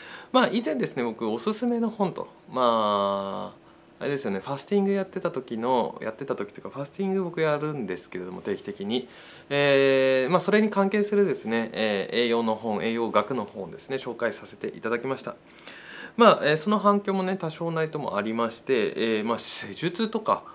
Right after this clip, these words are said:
なんかそういう治療系の本って何かおすすめあります？みたいなことをですね、えー、聞かれたことがあります。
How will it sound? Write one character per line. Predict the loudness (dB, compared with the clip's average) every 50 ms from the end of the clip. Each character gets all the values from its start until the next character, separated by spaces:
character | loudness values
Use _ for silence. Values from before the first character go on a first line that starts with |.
| -20 -18 -8 -8
な | -6
ん | -6
か | -6
そ | -8 -8 -8 -6 -6
う | -4
い | -4 -2 -2 -4 -4
う |
治 | -6 -8 -8 -4
療 | -2 -2 -2 -4
系 | -2 0 0 0 2
の | 0 0 0 -2 -2
本 | -2 -4 -4
っ | -2
て | -4 -4
何 | -2 0 0 0 -2 -4 -6
か | -4 -6 -6
お | -6
す | -6 -8 -8
す | -8 -6
め | -4 -2
あ | -2
り | -2 0
ま | 0 0 0
す？ | 0 0 -4 -4
み | -4 -4 -4 -4 -4 -6 -6
た | -8 -10
い | -12
な | -12
こ | -16 -16
と | -16 -16
を | -16
で | -14 -14
す | -10 -6
ね、 | -6 -4 -4 -2 -2 -2
え |
ー、 | -4
聞 | -4 -6
か | -4 -2
れ | -2 -2
た | -2 -6 -8
こ | -8 -8
と | -8 -4
が | -2 -2 -4 -4 -6
あ | -10
り | -12 -12
ま | -14 -14
す。 | -16 -18 -20